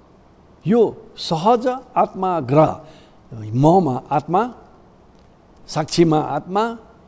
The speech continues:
यो शरीरमा आत्मा, वेदनामा आत्मा आदि आदि, र त्यो बाहिरको धर्म, पिलर आदि, कार आदिमा पनि आत्मा हामी आरोपित गर्छौँ,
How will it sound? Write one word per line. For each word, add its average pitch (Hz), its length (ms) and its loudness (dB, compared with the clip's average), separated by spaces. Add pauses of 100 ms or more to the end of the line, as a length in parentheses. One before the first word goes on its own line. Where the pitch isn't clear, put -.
(160)
यो 151 80 0
शरीरमा 156 520 4
आत्मा, 196 480 -6
वेदनामा 156 640 0
आत्मा 190 340 -6 (360)
आदि 160 220 4
आदि, 196 380 0 (380)
र 175 120 0
त्यो 190 200 -2
बाहिरको 170 460 6
धर्म, 135 280 0 (1040)
पिलर 208 280 8 (840)
आदि, 160 300 2 (560)
कार 175 520 4
आदिमा 165 300 0
पनि 143 280 -8 (240)
आत्मा 180 320 4 (460)
हामी 156 300 -4 (200)
आरोपित 214 540 6
गर्छौँ, 120 340 -6